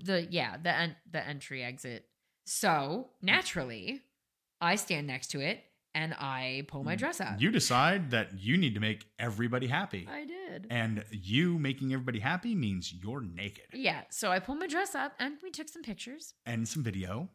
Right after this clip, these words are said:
Speaker 1: Oh, you did
Speaker 2: Which
Speaker 1: take some video?
Speaker 2: Yeah, you can see some of it.
Speaker 1: And, uh, well, you may see some more. I wanna
Speaker 2: Because
Speaker 1: double check, because then Missus Sexwing got in on it with
Speaker 2: she
Speaker 1: me.
Speaker 2: rocks over and
Speaker 1: And
Speaker 2: she
Speaker 1: we both took pictures with it.
Speaker 2: Uh-huh. And her boobies with her,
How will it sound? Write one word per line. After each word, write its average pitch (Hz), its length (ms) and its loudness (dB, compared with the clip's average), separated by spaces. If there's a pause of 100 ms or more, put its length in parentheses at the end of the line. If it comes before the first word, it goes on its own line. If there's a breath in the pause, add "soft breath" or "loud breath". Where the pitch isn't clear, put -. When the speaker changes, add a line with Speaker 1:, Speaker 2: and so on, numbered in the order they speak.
(340)
Speaker 1:
Oh, 247 80 2
you 247 160 2
did 202 40 0
Speaker 2:
Which - 180 6
Speaker 1:
take 240 140 -2
some 240 100 -6
video? 254 300 -6 (100)
Speaker 2:
Yeah, 208 180 4
you 202 220 2
can 180 140 4
see 127 180 -2
some 87 220 -4
of 87 100 -10
it. - 80 -8 (240)
Speaker 1:
And, 202 500 6 (240)
uh, 160 520 8
well, 233 100 4
you 226 140 2
may 226 160 2
see 160 420 -2 (120)
some 160 360 -4
more. 196 640 2 (480)
I 170 100 4
wanna 123 220 6
Speaker 2:
Because 110 60 4 (100)
Speaker 1:
double 233 120 2
check, 185 300 6
because 190 340 2
then 170 200 6
Missus 175 320 -2
Sexwing 214 380 4
got 156 160 2
in 147 120 -2
on 151 140 -2
it 151 100 -6
with 143 120 -4
Speaker 2:
she 185 120 4
Speaker 1:
me. 208 60 4
Speaker 2:
rocks 160 300 8
over 175 300 6
and 131 260 4
Speaker 1:
And 240 160 12
Speaker 2:
she - 20 6
Speaker 1:
we 330 100 6
both 571 280 6
took 302 120 2
pictures 185 360 -2
with 147 180 -6
it. 123 180 -8
Speaker 2:
Uh-huh. 175 320 4 (240)
And 127 200 -2 (440)
her 156 60 -4
boobies 143 520 0 (460)
with 127 120 -2
her, 135 140 -2